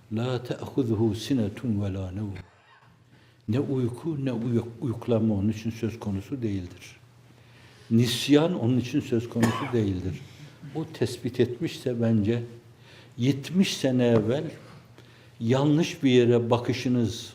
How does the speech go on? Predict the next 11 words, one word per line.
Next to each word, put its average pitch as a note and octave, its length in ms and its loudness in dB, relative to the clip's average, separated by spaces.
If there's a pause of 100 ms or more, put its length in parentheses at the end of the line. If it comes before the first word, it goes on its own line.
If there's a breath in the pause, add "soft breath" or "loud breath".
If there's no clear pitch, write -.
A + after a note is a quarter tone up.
(120)
onun C3 240 2
hasıl A2+ 400 -2
ettiği A#2 320 0
o A2+ 240 2
günah B2 340 4 (580 loud breath)
yetmiş G#2+ 440 -2
sene A#2 260 4
sonra A#2 300 2
aklınıza A2+ 540 0
geldiği G2+ 440 0
zaman A#2 360 -4